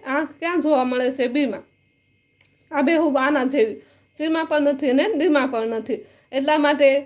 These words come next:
તેતાલીસમાં જવાબ આવશે બી. હાલો, હવે ચુમ્માલીસ નંબર,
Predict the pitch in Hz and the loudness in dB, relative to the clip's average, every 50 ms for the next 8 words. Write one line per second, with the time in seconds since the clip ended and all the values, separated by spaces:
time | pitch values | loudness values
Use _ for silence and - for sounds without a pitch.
0 | - - 277 277 302 285 320 330 330 294 294 302 294 269 277 320 494 523 427 269 | -4 -4 -2 -2 0 0 -2 -2 -2 -2 -4 -4 -2 -2 -2 -2 -2 -4 -6 -4
1 | - 277 294 311 320 269 233 233 220 220 269 - 285 339 539 554 - _ _ _ | 0 0 0 0 0 -2 -4 -4 -4 -6 -6 -4 -4 -4 -4 -4 -8 _ _ _
2 | _ _ _ _ _ _ _ 359 269 254 269 226 - - - _ _ _ _ _ | _ _ _ _ _ _ _ -6 -2 -2 0 0 -2 -6 -14 _ _ _ _ _
3 | _ _ _ _ _ _ _ _ _ _ _ _ _ _ _ _ _ _ _ _ | _ _ _ _ _ _ _ _ _ _ _ _ _ _ _ _ _ _ _ _
4 | _ _ _ _ _ _ _ _ _ _ - 254 269 262 262 262 269 262 262 262 | _ _ _ _ _ _ _ _ _ _ -4 0 2 2 4 4 4 2 2 0
5 | - 330 311 339 339 330 294 339 - - 277 269 269 269 269 262 | -2 0 0 0 2 0 0 -2 -2 0 2 4 4 4 4 2